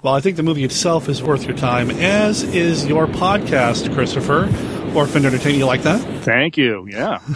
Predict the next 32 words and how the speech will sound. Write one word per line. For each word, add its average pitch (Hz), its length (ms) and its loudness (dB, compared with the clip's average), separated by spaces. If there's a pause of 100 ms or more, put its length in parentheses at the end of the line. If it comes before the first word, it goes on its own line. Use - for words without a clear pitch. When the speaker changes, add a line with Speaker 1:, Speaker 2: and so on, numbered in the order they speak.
(180)
Speaker 1:
<laughs> - 340 -4
Worth 156 220 0
your 135 120 2 (120)
time, 143 500 0
huh? 175 280 0 (160)
Speaker 2:
Time. 123 380 2
Speaker 1:
Huh? - 200 -8
Speaker 2:
I 131 140 2
get 127 160 2
Speaker 1:
Huh? 190 160 6
Speaker 2:
it. 190 140 -4
Speaker 1:
Huh? 214 220 -2 (140)
Uh, 139 280 -6
and 147 380 -4
so 165 140 0
your 156 160 2
podcast 160 640 0
is 139 120 -2
Orphaned 190 540 2
Entertainment. 165 1000 0 (720)
Speaker 2:
That's 135 280 2
Speaker 1:
That, - 40 -6
Speaker 2:
right. 135 200 2
Speaker 1:
that's 143 180 2
the 165 80 4
primary 151 400 4
podcast, 113 500 -2
right? 123 180 0 (680)
Speaker 2:
Correct. - 560 0
That 120 180 -2
is 139 160 0
Speaker 1:
Okay. 135 160 2